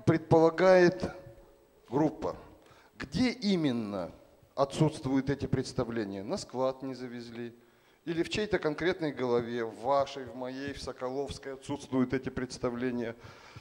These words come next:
А, та степень абстрактности и неопределенности на уровне кое-где, иногда у кое у кого, с моей точки зрения, губит, в общем, серьезный и приличный доклад.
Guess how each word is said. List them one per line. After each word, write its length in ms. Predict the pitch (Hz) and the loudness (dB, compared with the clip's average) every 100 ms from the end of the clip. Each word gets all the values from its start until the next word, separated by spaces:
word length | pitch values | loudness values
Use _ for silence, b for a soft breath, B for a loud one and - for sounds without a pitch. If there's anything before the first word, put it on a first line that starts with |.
| B B - - | B B -12 -6
А, 200 | 110 - - - - - _ - - - - - - - - - _ | -4 -6 -12 -20 -20 -20 _ -20 -20 -20 -20 -20 -20 -20 -20 -20 _
та 160 | 185 190 | 2 2
степень 540 | - 196 196 180 160 | 0 -4 0 0 0
абстрактности 880 | 160 160 - 196 185 185 175 - - | -2 -2 0 4 4 2 -8 -8 -10
и 80 | 170 | -6
неопределенности 960 | 165 170 170 165 196 247 220 147 - 135 | 0 0 0 -2 2 4 4 2 -6 -6
на 140 | 151 | 0
уровне 400 | 165 156 147 147 | 2 2 0 -4
кое-где, 760 | 143 170 160 156 - - 160 143 | -2 0 2 0 -4 -2 0 2
иногда 480 | 143 147 147 156 143 | 2 0 0 6 6
у 80 | 135 | 6
кое 380 | 143 147 131 | 4 2 4
у 100 | 131 | 0
кого, 500 | 127 156 143 113 76 B B B B B B | 0 0 0 -2 -4 B B B B B B
с 140 | - 147 | -8 0
моей 200 | 185 247 | 2 2
точки 300 | 233 226 165 | 0 -2 -4
зрения, 420 | 165 208 196 175 | -2 0 2 2
губит, 460 | - 208 202 196 165 | 2 0 0 0 6
в 80 | |
общем, 300 | 185 - 170 | 4 4 -2
серьезный 580 | - 165 190 233 214 175 | -2 -2 4 4 4 0
и 40 | 165 | 0
приличный 520 | 143 139 175 160 156 | 0 -2 -4 -4 -2
доклад. 380 | 156 127 85 | -2 -2 -6